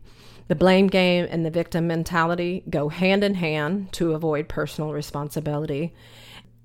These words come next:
They're not sorry, ever. And even if they ever do say they're sorry, it's just lip service, and no actual extended change will take place for any length of time. And, you know,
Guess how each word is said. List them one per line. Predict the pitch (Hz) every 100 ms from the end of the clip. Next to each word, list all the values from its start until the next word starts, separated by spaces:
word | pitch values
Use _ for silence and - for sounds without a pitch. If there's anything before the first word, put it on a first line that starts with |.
| -
They're | 190
not | 226 240 254
sorry, | - 214 254 - 98 156 - - -
ever. | 214 226 - 101
And | 175
even | 180 202 202
if | 196
they | 196
ever | 185 196 196
do | 185 175 254
say | 277 - 151 147
they're | 156 143
sorry, | - 147 123 139 156
it's | - 175 -
just | 214 196
lip | 160 156
service, | - 147 143 151 156 -
and | - 156 156
no | 160 175 175
actual | 160 143 - 175 165 160
extended | - 151 - - 170 165 170 160 - -
change | - 165 147 143 151 -
will | 147
take | - 143 -
place | 139 139 160 - - - -
for | 165
any | 160 156
length | 156 160 -
of | 151
time. | - 135 135 143 160 143 - - - - - - - - - - - - - -
And, | 302 285
you |
know, | 277 262 -